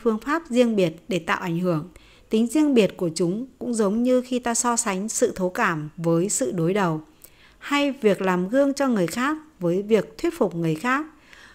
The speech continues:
Hầu hết mọi người chỉ có được ba hoặc bốn phương pháp,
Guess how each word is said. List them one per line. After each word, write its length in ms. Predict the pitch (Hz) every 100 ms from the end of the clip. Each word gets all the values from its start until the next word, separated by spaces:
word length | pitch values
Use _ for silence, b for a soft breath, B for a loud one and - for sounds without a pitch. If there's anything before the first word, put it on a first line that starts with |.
| B
Hầu 200 | - 226
hết 240 | 240 330
mọi 220 | 339 226 208
người 300 | 196 190 175
chỉ 200 | - 196
có 220 | 170 180
được 260 | 233 208
ba 400 | 226 254 269 262 220
hoặc 180 | 180
bốn 220 | 208 180 220
phương 220 | 262 247
pháp, 280 | 277 302